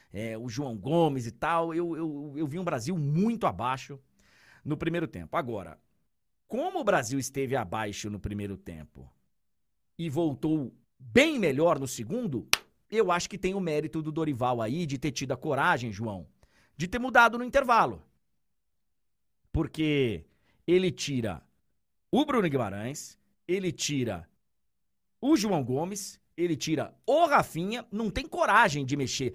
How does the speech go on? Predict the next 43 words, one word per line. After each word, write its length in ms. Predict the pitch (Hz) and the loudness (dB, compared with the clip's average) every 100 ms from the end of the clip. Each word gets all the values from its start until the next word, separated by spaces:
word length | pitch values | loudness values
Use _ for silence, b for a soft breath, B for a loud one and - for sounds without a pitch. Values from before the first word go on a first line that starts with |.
| B 131 | B -4
Aquela 260 | - 302 | 0 -2
história 240 | - 226 202 | -2 -2 -2
daquela 280 | 170 175 | 0 -2
panela 540 | 135 170 131 156 170 139 | 2 2 4 4 4 0
que 120 | 120 | -4
tinha, 440 | - 220 226 123 | -4 -2 -2 -4
não, 260 | 90 117 131 | -6 -10 -10
não 60 | 90 | -12
pode 200 | 113 101 | -12 -12
mexer 240 | 92 101 | -14 -16
em 40 | |
não 60 | 95 | -16
sei 140 | - | -20
quem, 220 | - 151 135 | -16 -12 -10
não 60 | |
pode 160 | 95 98 | -12 -14
mexer 220 | - - | -14 -12
em 20 | |
não 80 | 196 | -12
sei 100 | 196 | -12
quem, 140 | 185 202 | -14 -14
não, 380 | 226 254 294 262 254 269 269 285 | -12 -10 -10 -10 -10 -10 -8 -8
não 120 | 302 | 0
teve 300 | 240 214 165 | 4 4 4
com 140 | 165 | -4
o 40 | 175 | -2
Dorival. 480 | 180 135 110 76 _ b b b | 0 0 -4 -8 _ b b b
Ele 160 | 196 233 | 0 2
mexeu, 640 | 202 - 180 220 302 - _ _ _ - | 0 0 2 2 2 -4 _ _ _ -8
entrou 360 | 320 208 208 202 | -6 2 2 4
o 60 | |
André 320 | 180 156 170 | 0 0 0
que 140 | 160 170 | 0 -6
não, 120 | 170 | -4
não, 300 | 160 151 165 | -6 -8 -8
não 260 | 165 165 139 | -6 -6 -4
jogou 300 | 160 143 147 | -4 -2 0
bem, 400 | 156 151 101 - _ _ _ | 0 0 -4 -12 _ _ _
mas 600 | - 165 156 135 - - - - | -2 0 0 -4 -8 -10 -16 -10
deu 220 | 127 185 | 2 4
uma 120 | 185 | 4
dinâmica 440 | 139 156 156 151 175 | 2 0 0 0 -2
melhor. 420 | 208 196 285 | 0 2 0